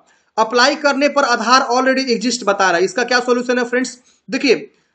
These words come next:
अगर आप अप्लाई कर रहे हैं तो आधार नंबर already exist बता रहा है, तो आपको टेंशन नहीं लेनी है। आपका already पहले से अप्लाई हो चुका होगा, जो कि सरकार खुद जो है आपको इस पैनल में डाल दी हुई है और आपको पैसा बिना आवेदन के ही आ जाएंगे।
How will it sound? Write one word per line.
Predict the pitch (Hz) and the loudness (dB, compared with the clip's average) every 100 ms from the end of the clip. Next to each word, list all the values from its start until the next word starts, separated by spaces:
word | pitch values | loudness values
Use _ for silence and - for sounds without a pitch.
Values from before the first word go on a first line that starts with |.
| - | -2
अगर | 233 269 | 2 4
आप | 277 247 | 2 2
अप्लाई | 240 233 254 | 0 0 0
कर | 262 | 0
रहे | 254 | -2
हैं | 254 | 0
तो | 247 | 0
आधार | 208 226 240 | 0 0 0
नंबर | 247 | -2
already | 233 233 233 220 | 0 0 0 -2
exist | 233 - 214 | -4 -4 -6
बता | 214 214 | 0 2
रहा | 220 | 2
है, | 240 | 0
तो | 254 254 - | -4 -6 -2
आपको | 202 202 262 | 0 0 -4
टेंशन | 247 226 226 226 | 0 0 0 -2
नहीं | 214 233 | 0 4
लेनी | 233 233 | 4 2
है। | 254 254 _ _ - | -4 -8 _ _ -6
आपका | 190 208 277 254 - | -2 -2 0 -4 0
already | 240 254 254 240 | 0 0 -2 -2
पहले | 220 240 | 2 4
से | 233 254 | 2 0
अप्लाई | 208 214 233 185 | 0 0 0 0
हो | 196 240 | 0 0
चुका | 247 247 | 0 2
होगा, | 233 233 254 | 4 4 2
जो | 226 233 | 2 -2
कि | 247 311 320 _ _ - | 0 -2 -4 _ _ -4
सरकार | 240 233 247 254 254 | -2 2 2 2 0
खुद | 285 294 | -4 -2
जो | 240 233 | 0 0
है | 254 269 - _ 190 | 0 -2 -8 _ -2
आपको | 208 - 247 | -2 0 -2
इस | 233 240 | -2 -2
पैनल | 226 226 240 | 0 2 0
में | 226 | 2
डाल | 214 220 | 2 2
दी | 233 | 0
हुई | 233 233 | -2 0
है | 254 277 _ - | 0 -2 _ -2
और | 208 | 0
आपको | 220 226 | 2 0
पैसा | 233 233 226 254 | 2 0 2 -2
बिना | 220 233 220 | -2 -2 0
आवेदन | 208 208 233 | 0 2 0
के | 233 | 2
ही | 220 | 0
आ | 202 | 0
जाएंगे। | 165 165 160 143 | 0 -2 -4 -8